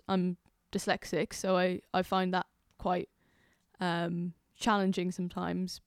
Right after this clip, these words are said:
But to be able to listen to something, I, I, I spend a lot of my time, um,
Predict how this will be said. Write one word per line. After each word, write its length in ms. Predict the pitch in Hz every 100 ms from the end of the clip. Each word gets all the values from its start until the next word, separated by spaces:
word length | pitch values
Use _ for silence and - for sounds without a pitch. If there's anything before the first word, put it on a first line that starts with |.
| -
But 240 | 190 185 _ _ _ _ _ _ -
to 100 | 220
be 80 | 233
able 240 | 226 220 196
to 460 | - 208 196 196 - -
listen 400 | 220 247 - 220
to 120 | 196
something, 560 | - 185 180 185 180 180
I, 140 | 202 -
I, 220 | 208 214 -
I 160 | 214
spend 340 | 202 - 262 202
a 40 |
lot 160 | 202 202
of 100 | 185
my 140 | 180 185
time, 480 | 190 185 180 180 - - - _ _ -
um, 540 | 185 175 175 175 175